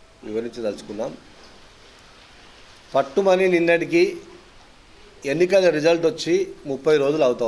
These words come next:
ఉంది. ఏడవ తారీఖు రోజు ప్రమాణ స్వీకారం చేసి, ఆరు గ్యారంటీల మీద సంతకం చేసి, తొమ్మిదవ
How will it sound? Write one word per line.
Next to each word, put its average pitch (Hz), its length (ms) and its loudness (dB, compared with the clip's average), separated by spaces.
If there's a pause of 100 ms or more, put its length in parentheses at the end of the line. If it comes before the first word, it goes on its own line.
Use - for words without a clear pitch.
ఉంది. 95 180 -12 (3250)
ఏడవ 180 500 4
తారీఖు 185 300 2
రోజు 185 120 4 (120)
ప్రమాణ 165 240 2 (100)
స్వీకారం 151 420 0
చేసి, 143 260 -6 (1800)
ఆరు 170 180 4 (120)
గ్యారంటీల 180 520 2
మీద 160 140 0
సంతకం 139 380 -2
చేసి, 135 280 -6 (1000)
తొమ్మిదవ 196 440 2